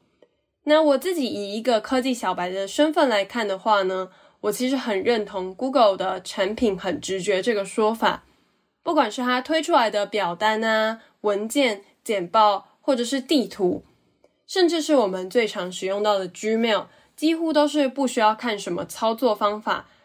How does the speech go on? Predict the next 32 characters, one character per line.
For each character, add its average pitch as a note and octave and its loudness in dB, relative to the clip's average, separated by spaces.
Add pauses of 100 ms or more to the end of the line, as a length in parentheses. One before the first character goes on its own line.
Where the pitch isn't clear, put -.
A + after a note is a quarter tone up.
(140)
非 D4+ 4
常 A3+ 0
轻 B3+ -2
松 A#3 -2
无 G3+ 0
脑 G3 2
就 G#3+ -4
可 G#3+ -4
以 F3 -2
上 F#3 0
手 - 0
了。 - -6 (580)
所 - -2
以 F4+ 4
对 F4+ 0
我 A3+ 4
来 G3 0
说 A#3+ 2
呢， A#3+ 0 (220)
尽 F4+ 0
管 F#4+ 4
我 B3 4
现 C4 -2
在 A#3+ 0
不 G3 -8
是 G#3 -2
Android G3+ 0
系 G#3+ -4
统 - -2
的 - -2
手 - -2
机， F3 0